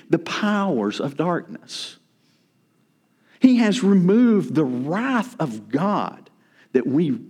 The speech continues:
so richly deserve. He has removed our alienation from God and therefore provided a reconciliation with God.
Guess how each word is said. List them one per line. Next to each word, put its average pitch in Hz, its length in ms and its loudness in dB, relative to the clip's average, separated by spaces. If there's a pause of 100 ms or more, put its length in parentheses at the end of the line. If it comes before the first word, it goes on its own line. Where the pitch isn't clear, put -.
(120)
so - 200 -2
richly 117 520 -2
deserve. 104 540 -6 (1160)
He 208 160 4
has 190 180 2
removed 165 680 2
our 160 260 2
alienation 147 1080 2
from 107 260 -2
God 107 320 -2 (180)
and 143 300 2
therefore 156 800 2 (200)
provided 185 760 2
a 165 60 4
reconciliation 196 1400 0
with 82 240 -8
God. 85 320 -8